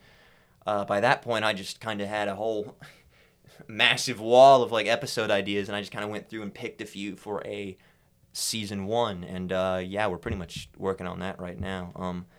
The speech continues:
I've got a couple of the animatics on YouTube. Uh, they're unlisted, though.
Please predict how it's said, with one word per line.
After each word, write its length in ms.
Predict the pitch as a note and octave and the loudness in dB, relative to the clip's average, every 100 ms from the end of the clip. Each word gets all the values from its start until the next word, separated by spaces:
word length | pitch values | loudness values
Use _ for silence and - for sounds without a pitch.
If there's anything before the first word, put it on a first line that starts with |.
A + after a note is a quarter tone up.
| - _ _ - | -20 _ _ -4
I've 120 | A2+ | 4
got 140 | G3+ | 4
a 40 | - | 4
couple 340 | - C#3 D#3+ | 2 2 2
of 80 | C3+ | 2
the 60 | B2+ | 4
animatics 540 | B2+ A#2+ A#2 A2+ - | 4 6 4 4 0
on 160 | A2 G2 | -2 -2
YouTube. 600 | G2+ A2 - C3+ D3+ D3 | -4 -8 -6 -4 -4 -2
Uh, 260 | G2+ F#2+ F#2+ | 0 0 0
they're 120 | F#2+ | -2
unlisted, 540 | G2+ F#2+ G2 - A#2 A2+ | -2 -4 -6 -8 -6 -2
though. 340 | B2+ C#3+ | 0 0